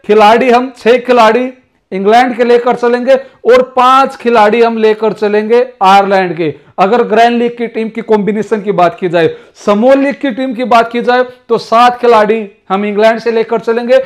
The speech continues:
और चार खिलाड़ी हम आयरलैंड की तरफ से लेकर चलने वाले हैं। ग्रैंड लीग में छह पांच का कॉम्बिनेशन अच्छा रह सकता है।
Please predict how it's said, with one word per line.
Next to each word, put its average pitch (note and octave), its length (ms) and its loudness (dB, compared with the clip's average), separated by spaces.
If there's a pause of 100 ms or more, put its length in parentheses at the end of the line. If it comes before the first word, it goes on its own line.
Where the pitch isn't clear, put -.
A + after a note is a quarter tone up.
(220)
और A3+ 300 0
चार A#3 320 2
खिलाड़ी G#3+ 440 0
हम A3 180 -2
आयरलैंड G#3 500 0
की G#3 60 -8
तरफ G3+ 260 -6
से G#3+ 100 -6
लेकर G3+ 320 -4
चलने E3+ 340 -4
वाले D#3 280 -2
हैं। C#3+ 160 -8 (260)
ग्रैंड A#3 320 0
लीग B3 200 -2
में A#3+ 160 -6
छह B3 220 0
पांच G3+ 280 -4
का A3 120 -4
कॉम्बिनेशन G#3 520 -6
अच्छा G3+ 340 -6
रह F#3 140 0
सकता E3+ 280 -4
है। - 300 -6